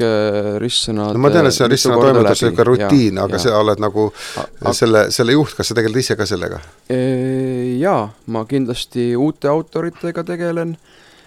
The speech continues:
Speaker 1: Kui on vaja koolitada, parandada midagi autorite juures, siis ma sellega tegelen. Aga enda lõbuks, äh, noh, Mardika ristsõnu ma kindlasti lahendan.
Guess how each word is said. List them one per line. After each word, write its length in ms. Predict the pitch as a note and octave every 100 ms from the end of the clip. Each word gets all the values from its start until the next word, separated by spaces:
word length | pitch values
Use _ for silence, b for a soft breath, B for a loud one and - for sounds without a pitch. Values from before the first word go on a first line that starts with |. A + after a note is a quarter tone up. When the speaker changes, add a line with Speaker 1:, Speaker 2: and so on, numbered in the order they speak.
| b b -
Speaker 1:
Kui 160 | B2
on 100 | A#2
vaja 220 | A2+ A#2 A2+
koolitada, 800 | - C3+ C#3+ C#3+ D#3+ D3+ D#3+ D3 B B B B B B B -
parandada 720 | B2+ C#3 C3+ C#3 C#3 C#3+ C#3 b b b b b b b b b b
midagi 400 | B2 B2+ A#2+ A2+
autorite 480 | B2+ B2 A#2 B2 -
juures, 240 | B2+ A#2+ A#2+
siis 220 | - B2
ma 80 | B2+
sellega 380 | D#3 D#3 D3+ D3+
tegelen. 540 | D3+ D3+ D3 C#3 C#3+ - b b b b b b b A2
Aga 440 | A#2+ A#2 B2 B2+
enda 300 | F#3 F3+ C#3
lõbuks, 460 | C#3 D3 C3 - - - C3
äh, 220 | C3 B2+ B2 B B B B B B _
noh, 140 | C#3+ C#3+ _ _ _ -
Mardika 460 | - F3 B2 - C3+
ristsõnu 400 | C#3 - C#3 C#3
ma 80 |
kindlasti 480 | C#3 C#3+ F#2+ - -
lahendan. 480 | F2+ E2+ E2+ D#2+